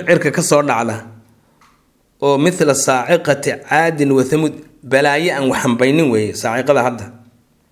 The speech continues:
Qolana dabayl baa lagu diray, qolayna waa, qolana waa lagu qayliyey. Marka labadoodiba saaciqa ayaa laga cabiray.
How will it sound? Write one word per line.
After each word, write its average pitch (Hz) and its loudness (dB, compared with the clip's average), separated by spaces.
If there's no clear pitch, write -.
Qolana 147 0
dabayl 147 2
baa 135 2
lagu 135 2
diray, 151 2
qolayna 135 2
waa, 139 0
qolana 147 4
waa 139 4
lagu 135 2
qayliyey. 113 0
Marka 139 -2
labadoodiba 151 2
saaciqa 131 0
ayaa 135 2
laga 143 2
cabiray. 135 2